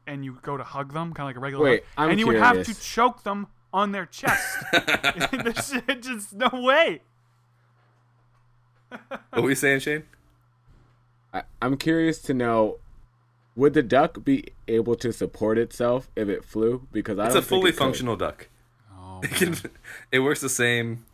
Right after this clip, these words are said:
Speaker 2: Then
Speaker 3: now as it would have
Speaker 2: well,
Speaker 3: if it was small.
Speaker 2: okay,
Speaker 3: If it
Speaker 2: 'cause I'm
Speaker 3: couldn't
Speaker 2: trying
Speaker 3: fly,
Speaker 2: to think
Speaker 3: that
Speaker 2: of
Speaker 3: would
Speaker 2: the scale
Speaker 3: change
Speaker 2: of
Speaker 3: things.
Speaker 2: its wings. I'm like, "Wait a minute." I was like, "I don't think it can support itself in the air. That's an advantage to us."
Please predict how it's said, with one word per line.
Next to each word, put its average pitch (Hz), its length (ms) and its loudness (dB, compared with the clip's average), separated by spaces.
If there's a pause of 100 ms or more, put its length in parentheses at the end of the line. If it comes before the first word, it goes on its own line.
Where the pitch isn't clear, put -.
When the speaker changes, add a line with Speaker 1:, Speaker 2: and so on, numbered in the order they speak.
(380)
Speaker 2:
Then 135 120 0
Speaker 3:
now 98 280 2
as 98 80 -6
it - 80 -8
would 98 140 -2
have 90 100 -6
Speaker 2:
well, 127 240 4
Speaker 3:
if - 60 -6
it 76 40 -8
was - 140 -8
small. 76 340 -8
Speaker 2:
okay, 120 220 0
Speaker 3:
If 107 60 4
it 147 80 2
Speaker 2:
'cause - 100 2
I'm 160 60 2
Speaker 3:
couldn't 135 60 -2
Speaker 2:
trying 135 120 2
Speaker 3:
fly, 123 80 6
Speaker 2:
to 113 80 6
think 98 80 2
Speaker 3:
that 95 60 2
Speaker 2:
of 92 40 0
Speaker 3:
would 95 80 -2
Speaker 2:
the 98 60 -2
scale 120 360 2
Speaker 3:
change 123 100 4
Speaker 2:
of 117 80 2
Speaker 3:
things. 104 100 -2
Speaker 2:
its 98 60 -6
wings. 98 440 0
I'm 95 140 -6
like, 95 160 -6
"Wait 104 180 0
a 95 40 -2
minute." 87 300 -6
I 87 100 -10
was 87 160 -8
like, 87 260 -12
"I 92 60 -8
don't 104 120 -6
think 101 120 -8
it 90 100 -12
can 87 140 -10
support 92 320 -8
itself 107 380 -12
in 85 60 -16
the 71 100 -14
air. 101 200 -10 (240)
That's 85 240 -14
an 82 160 -10
advantage 90 500 -10
to - 140 -16
us." - 300 -14